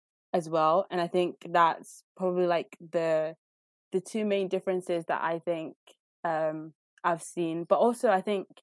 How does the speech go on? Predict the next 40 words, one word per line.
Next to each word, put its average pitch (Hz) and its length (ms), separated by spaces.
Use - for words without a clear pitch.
it's 226 120
important 240 520
for 214 120
us 196 180
to 208 60
have, 196 280
like, 180 220
a 180 80
diversity 175 720
in 170 360
thought. 185 300
A 220 60
lot 202 140
of 196 100
the 190 80
times 190 320
it's 160 140
like, 160 420
oh, 180 320
um, 170 320
if 185 180
you 202 140
are 208 80
the 202 100
only 185 200
black 180 260
person 165 560
in 160 420
a 175 80
company, 202 460
for 170 100
example, 165 440
it's 135 100
like, 160 220
"Oh, 233 120
you're 220 240
representing 233 580
all 233 220
of 214 160
us." 170 260